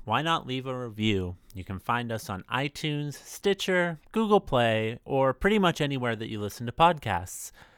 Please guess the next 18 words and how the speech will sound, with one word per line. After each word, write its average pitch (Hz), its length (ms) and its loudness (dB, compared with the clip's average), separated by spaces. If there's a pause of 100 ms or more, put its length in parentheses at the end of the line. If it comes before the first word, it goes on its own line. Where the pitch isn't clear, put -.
(120)
Help 202 280 6
us 185 200 2
break 151 400 -2
through 143 360 -2
those 117 300 0
evil 147 360 -2
algorithms 117 840 0
and 101 160 -6
reach 120 360 -8 (120)
the 104 220 -4 (240)
most 180 500 -2
amount 131 440 -6
of 107 240 -12
glorious 160 640 -4
listeners 127 540 -8
that 95 180 -6
we 113 200 -4
possibly 117 840 -4